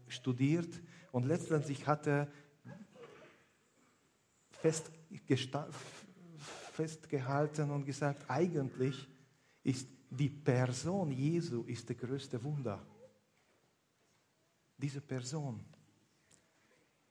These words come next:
Was er getan hat, also auch noch die Worte.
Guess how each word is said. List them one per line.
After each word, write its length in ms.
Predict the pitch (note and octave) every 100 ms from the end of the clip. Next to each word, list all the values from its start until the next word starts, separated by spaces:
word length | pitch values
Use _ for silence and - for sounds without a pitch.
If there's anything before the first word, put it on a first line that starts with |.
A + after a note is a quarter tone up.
| _ _ _ _ _ _ _ _ _ _ _ _ _ _ _ _ _ _ _ _ - - _ -
Was 240 | B2 -
er 80 | B2+
getan 480 | B2+ B2 D3+ C3+ G#2+
hat, 300 | A2+ - - - _ -
also 360 | A#2+ C3 B2+ -
auch 260 | C#3+ D3+
noch 140 | C#3 C3
die 180 | C#3 C3+
Worte. 420 | D3 D3 B2+